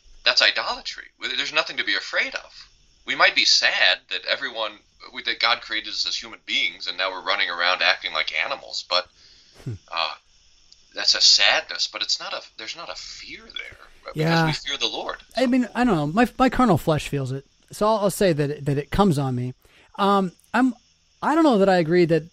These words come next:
Speaker 2: that we're not allowed to be angry. Uh, I think that we're not supposed to act in our anger. But I think that there's a difference between, like, when, when we see bad things happen and we get angry,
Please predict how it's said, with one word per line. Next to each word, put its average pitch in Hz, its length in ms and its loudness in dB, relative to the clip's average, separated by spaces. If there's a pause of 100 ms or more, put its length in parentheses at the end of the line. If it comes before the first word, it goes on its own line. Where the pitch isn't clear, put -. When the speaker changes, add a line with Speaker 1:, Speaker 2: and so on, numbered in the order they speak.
(120)
Speaker 2:
that 180 140 0
we're 170 100 0
not 175 160 2
allowed 160 180 0
to 135 60 -2
be 135 100 0
angry. 131 340 -4 (480)
Uh, 143 220 -2 (160)
I 165 100 6
think 220 200 4
that 208 80 4
we're 185 60 4
not 175 120 4
supposed - 220 -2
to - 140 -4
act 190 180 -2
in 139 60 -2
our 127 100 -6
anger. 120 280 -10 (560)
But 185 100 -2
I 202 100 8
think 277 240 2
that 185 320 2 (380)
there's 170 160 0
a 175 40 -4
difference 233 320 0
between, 170 560 0 (460)
like, 190 140 -2
when, 208 180 2
when 196 200 2
we 196 80 2
see 285 200 2
bad 226 200 4
things 196 180 0
happen 196 280 0
and 165 100 2
we 160 60 2
get 147 120 0
angry, 185 400 -2